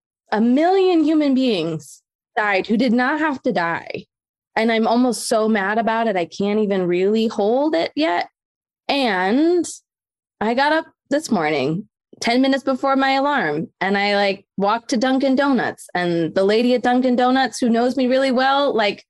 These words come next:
looked me in my eyes and greeted me and said, "Good morning." And that felt really good. And then I went on my morning walk and I climbed a cherry tree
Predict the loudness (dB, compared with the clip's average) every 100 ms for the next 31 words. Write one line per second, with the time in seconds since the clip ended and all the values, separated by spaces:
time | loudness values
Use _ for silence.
0 | -4 -2 0 0 2 2 0 0 0 0
1 | 0 0 0 0 0 0 0 0 0 -2
2 | 0 0 0 2 0 0 -2 -4 -4 -4
3 | -4 -2 0 0 0 0 0 0 0 -2
4 | 0 0 2 2 2 2 0 0 0 0
5 | 0 -2 -2 -4 -6 -6 -6 -2 0 2
6 | 0 0 0 0 0 -2 -2 -2 -2 -6